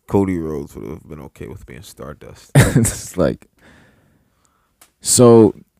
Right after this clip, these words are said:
Speaker 2: now that, uh, we figure out that he has another son, a much older son, David Benoit, what do you think is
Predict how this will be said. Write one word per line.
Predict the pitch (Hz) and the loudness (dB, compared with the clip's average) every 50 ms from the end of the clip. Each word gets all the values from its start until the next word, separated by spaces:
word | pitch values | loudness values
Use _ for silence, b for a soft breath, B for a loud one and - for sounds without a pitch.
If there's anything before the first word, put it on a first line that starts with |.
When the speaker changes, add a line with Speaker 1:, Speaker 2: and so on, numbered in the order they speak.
| _ - | _ -4
Speaker 2:
now | - 110 117 123 135 143 143 135 | 0 4 6 6 8 8 6 8
that, | 131 127 117 113 | 8 8 8 8
uh, | 117 110 107 101 95 85 - _ _ _ _ _ _ _ _ _ _ _ _ _ _ _ _ _ _ _ _ _ _ _ _ | 8 8 8 8 6 4 2 _ _ _ _ _ _ _ _ _ _ _ _ _ _ _ _ _ _ _ _ _ _ _ _
we | - 95 101 113 120 | -2 4 6 6 6
figure | 107 - - 123 110 110 107 | 6 4 4 6 6 8 8
out | 107 101 98 | 8 8 8
that | 98 92 | 8 6
he | 92 101 98 | 8 8 8
has | 101 101 95 90 | 8 6 6 6
another | 92 92 95 107 104 87 | 4 4 6 4 4 4
son, | 76 - - 76 71 67 - - - _ _ _ - _ _ _ _ _ _ _ _ _ _ _ _ _ _ _ _ _ _ _ - 82 | 2 -2 -8 -10 -12 -12 -14 -16 -20 _ _ _ -20 _ _ _ _ _ _ _ _ _ _ _ _ _ _ _ _ _ _ _ -4 -2
a | 82 | 0
much | 82 90 90 87 - - - | 0 0 0 -2 -4 -6 -6
older | - 87 98 98 80 78 78 | -4 -2 -2 -2 -2 -4 -6
son, | - - 87 78 76 71 - - _ _ _ _ _ _ _ _ _ _ _ _ _ _ _ _ _ _ _ _ _ _ _ _ - 80 - | -6 -6 -6 -6 -6 -8 -12 -18 _ _ _ _ _ _ _ _ _ _ _ _ _ _ _ _ _ _ _ _ _ _ _ _ -10 -2 4
David | 110 117 123 120 117 117 98 90 | 6 8 8 8 8 6 4 4
Benoit, | 95 101 92 87 80 80 73 53 60 - - _ _ _ _ _ _ _ _ _ _ _ _ _ _ _ _ _ _ _ _ _ _ _ _ _ _ _ _ _ _ _ | 2 2 2 2 0 0 -2 -2 -4 -6 -10 _ _ _ _ _ _ _ _ _ _ _ _ _ _ _ _ _ _ _ _ _ _ _ _ _ _ _ _ _ _ _
what | - 85 104 123 | 0 4 6 6
do | 139 151 | 6 6
you | 135 127 127 127 | 6 8 6 6
think | - - - 110 104 95 87 - - _ _ _ _ _ _ _ _ _ _ _ _ _ _ _ _ _ _ _ _ _ _ _ _ _ _ _ _ _ _ - | 4 2 0 0 0 0 -2 -6 -12 _ _ _ _ _ _ _ _ _ _ _ _ _ _ _ _ _ _ _ _ _ _ _ _ _ _ _ _ _ _ 4
is | 101 104 101 101 98 92 87 82 - - - | 6 8 8 8 6 4 2 -2 -4 -6 -8